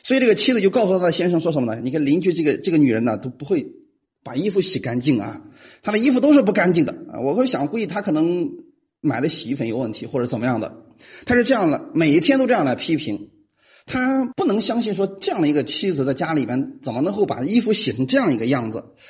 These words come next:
这几个星期之后啊，他从窗户再往外看，发现那个衣服泛的，变得是非常的洁白干净了。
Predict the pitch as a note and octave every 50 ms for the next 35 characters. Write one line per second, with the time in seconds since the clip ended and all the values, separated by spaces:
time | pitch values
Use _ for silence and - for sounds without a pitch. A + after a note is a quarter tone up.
0 | - - - E4 C#4+ - F3+ F3 G3+ - A#3+ B3 C#4 A#3 A#3 C4 A#3 C4 B3 F3
1 | C3 - - - - - - - A#3 A#3+ B3+ B3 A#3+ - C4+ B3+ B3+ A#3+ A#3 A#3+
2 | F4 E4 B3 E3+ D#3+ F#3 F#3+ E3+ E3+ A#3 G#3 G3+ B3 C4 A#3+ A#3+ B3+ A#3 A3+ A#3
3 | C4+ B3 B3 A3 F3 C#3+ C3+ - B3 G#3 F#3+ E3 D3+ - - - - - C4+ A#3+
4 | F3+ E3+ D#3 F3+ E3 - - C#4+ C4 - - D3 D3+ D3+ C#3 - - C#3 C#3+ C3+
5 | A2+ A2+ A2+ B2 A2+ A#2 A2+ A2 G#2+ F#2+